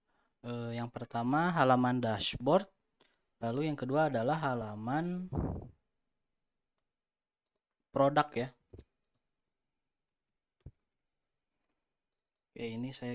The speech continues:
ganti jadi produk. Oke,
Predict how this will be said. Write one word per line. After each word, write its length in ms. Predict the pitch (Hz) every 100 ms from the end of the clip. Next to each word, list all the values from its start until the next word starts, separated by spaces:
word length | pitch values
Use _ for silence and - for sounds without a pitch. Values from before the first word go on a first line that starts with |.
| 117
ganti 240 | 110 110
jadi 240 | 127 117 117
produk. 480 | - 117 110 110 156 - _ - _ _ _ _ _ _ _ _ _ _ _ _ _ _ _ _ _ _ _ _ _ _ _ _ _ _ _ _ _ _ _ _ _ _ _
Oke, 320 | 131 117